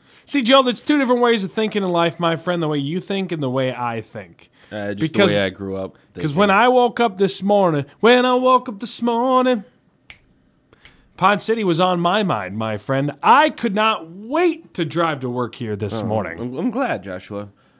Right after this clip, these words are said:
Speaker 1: Now, granted,
Speaker 2: You,
Speaker 1: I
Speaker 2: you
Speaker 1: have to fill my car tire with air every single
Speaker 2: <laughs>
Speaker 1: morning for the past six months,
Speaker 2: Mm-hmm.
Speaker 1: um, because I put a, uh,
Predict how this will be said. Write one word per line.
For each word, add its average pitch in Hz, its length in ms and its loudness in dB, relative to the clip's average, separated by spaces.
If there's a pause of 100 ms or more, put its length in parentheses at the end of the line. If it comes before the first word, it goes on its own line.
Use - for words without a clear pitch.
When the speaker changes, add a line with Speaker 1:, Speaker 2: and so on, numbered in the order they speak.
Speaker 1:
Now, 185 180 4
granted, 175 460 2
Speaker 2:
You, - 60 -10
Speaker 1:
I 151 160 2
Speaker 2:
you 147 60 2
Speaker 1:
have 147 140 0
to 143 100 -8
fill 180 260 0
my 165 140 2
car 160 300 0
tire 170 320 -2
with 160 160 0
air 160 380 0
every 156 340 -2
single 160 360 -2
Speaker 2:
<laughs> - 0 -
Speaker 1:
morning 160 420 2
for 165 160 -4
the 131 100 -2
past - 580 -8
six - 480 -8
months, 170 460 -2
Speaker 2:
Mm-hmm. 101 680 -6
Speaker 1:
um, 135 320 2
because 147 360 -2
I 135 160 0
put 160 320 -2
a, 135 380 0
uh, 101 400 -4